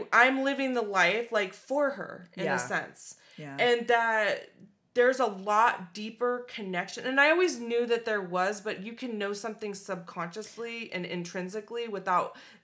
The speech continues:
Speaker 1: utilizing
Speaker 2: Really,
Speaker 1: it
Speaker 2: uh,
Speaker 1: consciously
Speaker 2: really
Speaker 1: or
Speaker 2: being
Speaker 1: thinking about it on a
Speaker 2: Right.
Speaker 1: daily basis kind of
Speaker 2: Yeah.
Speaker 1: thing. But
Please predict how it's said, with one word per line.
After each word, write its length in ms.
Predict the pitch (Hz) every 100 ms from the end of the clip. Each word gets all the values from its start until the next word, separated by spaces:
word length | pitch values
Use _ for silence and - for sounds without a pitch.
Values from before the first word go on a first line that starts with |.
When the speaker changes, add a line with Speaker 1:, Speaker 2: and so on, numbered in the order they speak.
| - 175
Speaker 1:
utilizing 720 | 185 220 233 226 220 190 220
Speaker 2:
Really, 320 | 220 202 170 165
Speaker 1:
it 80 |
Speaker 2:
uh, 40 | 156
Speaker 1:
consciously 720 | 156 - 233 226 240 240 233
Speaker 2:
really 240 | 175 170
Speaker 1:
or 20 | 165
Speaker 2:
being 120 | 170
Speaker 1:
thinking 280 | 208 208 196
about 280 | 180 180
it 100 | 180 175
on 120 | 170
a 40 |
Speaker 2:
Right. 80 | 160
Speaker 1:
daily 220 | 180 170
basis 460 | 170 165 175 220 233
kind 220 | - 254
of 60 | 254
Speaker 2:
Yeah. 40 |
Speaker 1:
thing. 260 | 262 247 240
But 240 | 208 185